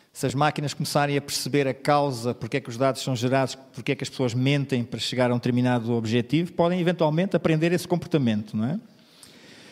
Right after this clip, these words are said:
Mas não, não acredito que isso vá acontecer no, nos próximos dez, vinte anos, embora também dissesse isso há dez anos que não havia chegar e de repente,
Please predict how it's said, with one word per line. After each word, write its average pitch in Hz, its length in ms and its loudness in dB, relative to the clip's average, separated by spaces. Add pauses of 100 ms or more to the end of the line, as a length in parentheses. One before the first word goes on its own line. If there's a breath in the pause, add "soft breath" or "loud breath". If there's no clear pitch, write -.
(560 loud breath)
Mas 143 440 2
não, 160 240 4
não 180 160 6
acredito 156 520 2
que - 80 -6
isso - 240 -4
vá 131 140 4
acontecer 127 460 0
no, 123 160 0
nos 117 220 -2
próximos 107 580 -2
dez, 117 280 0
vinte 120 280 -2
anos, 147 180 -2
embora 147 320 0
também 139 260 -2
dissesse 131 460 -2
isso 131 180 -2
há 123 80 0
dez 117 320 0
anos 123 200 -2
que - 80 -4
não 117 100 2
havia 120 260 0
chegar 131 600 -2
e 143 40 -2
de 131 80 -2
repente, 139 380 0